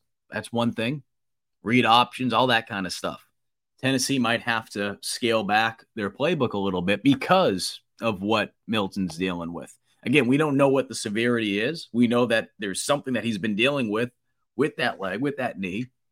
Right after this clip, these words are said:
but we don't know how much of an impact it will have on him in this game this weekend, at least not right now. Craig goes, "Honestly, he needs to go to a lower level." Oh, he's talking about Juju. I'm not gonna get into any of that.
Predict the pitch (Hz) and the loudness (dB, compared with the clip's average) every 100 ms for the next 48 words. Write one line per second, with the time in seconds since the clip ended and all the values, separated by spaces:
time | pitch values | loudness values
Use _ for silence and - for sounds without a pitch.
0 | _ _ _ _ _ _ _ _ _ _ | _ _ _ _ _ _ _ _ _ _
1 | - 107 123 131 123 135 120 131 127 113 | -6 2 6 6 6 6 6 4 2 0
2 | 110 117 110 107 107 98 95 - 127 107 | -2 -2 0 0 0 -4 -4 2 4 4
3 | 82 - _ _ _ _ _ _ _ - | 2 -6 _ _ _ _ _ _ _ -4
4 | 101 98 92 92 87 - 98 95 - 85 | 0 0 0 -2 -4 -4 -4 -4 -6 -8
5 | 80 71 73 _ _ _ _ _ 78 101 | -8 -12 -14 _ _ _ _ _ -10 -8
6 | 104 - 95 101 92 92 98 90 69 _ | -8 -8 -4 -2 -2 -4 -4 -6 -8 _
7 | - - - _ _ _ _ - 202 175 | -20 -20 -20 _ _ _ _ 6 8 8
8 | 139 151 196 202 - 139 85 - _ _ | 8 8 8 8 4 0 -2 -8 _ _
9 | - 123 180 170 135 123 104 90 - _ | -8 -2 0 0 0 0 0 -2 -12 _
10 | - 131 143 151 113 104 104 131 156 147 | -6 2 4 6 4 2 2 4 4 4
11 | 117 113 113 107 117 110 110 123 110 107 | 2 0 -2 -4 -4 -4 0 0 0 -2
12 | 95 98 92 104 104 107 117 127 117 110 | -2 -2 -2 -2 -2 0 0 -2 -2 -4
13 | 95 95 92 92 92 95 92 85 85 | -2 -2 -2 -6 -6 -6 -4 -4 -4